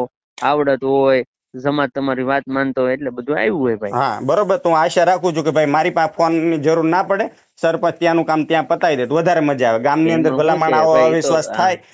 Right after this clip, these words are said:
Speaker 2: એ
Speaker 1: પણ
Speaker 2: યોગ્ય
Speaker 1: ઈ તો
Speaker 2: નથી વસ્તુ.
Speaker 1: વસ્તુ યોગ્ય નથી. પણ અમે એવું હોય કે ભાઈ કોઈને નો સંતોષ થતો હોય અને તોય ફોન આવે તો સરપંચનું તો એવું તો નો હોય કે ભાઈ
Speaker 2: પણ
Speaker 1: ઈ
Speaker 2: એમ
Speaker 1: બધું
Speaker 2: નહીં.
Speaker 1: કરીને જ
Speaker 2: મા-,
Speaker 1: દે.
Speaker 2: એમ,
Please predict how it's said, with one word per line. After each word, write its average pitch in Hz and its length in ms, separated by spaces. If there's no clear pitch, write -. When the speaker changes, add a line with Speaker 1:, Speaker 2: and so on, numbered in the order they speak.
Speaker 2:
એ 170 100
Speaker 1:
પણ - 20
Speaker 2:
યોગ્ય 180 240
Speaker 1:
ઈ 180 120
તો 175 140
Speaker 2:
નથી 156 100
વસ્તુ. 120 320
Speaker 1:
વસ્તુ 139 360
યોગ્ય 147 360
નથી. 156 340
પણ 135 100
અમે 160 200
એવું 185 220
હોય 135 220
કે 127 100
ભાઈ 139 280
કોઈને 160 340
નો 160 240
સંતોષ 165 420
થતો 131 240
હોય 117 180
અને 139 160
તોય 180 240
ફોન 151 240
આવે 135 240
તો 143 60
સરપંચનું 160 600
તો 151 80
એવું 156 240
તો 151 120
નો 160 180
હોય 175 280
કે 143 140
ભાઈ 143 120
Speaker 2:
પણ 147 80
Speaker 1:
ઈ 160 80
Speaker 2:
એમ 170 60
Speaker 1:
બધું 196 240
Speaker 2:
નહીં. 170 40
Speaker 1:
કરીને 156 360
જ 131 80
Speaker 2:
મા-, 147 200
Speaker 1:
દે. - 20
Speaker 2:
એમ, 180 180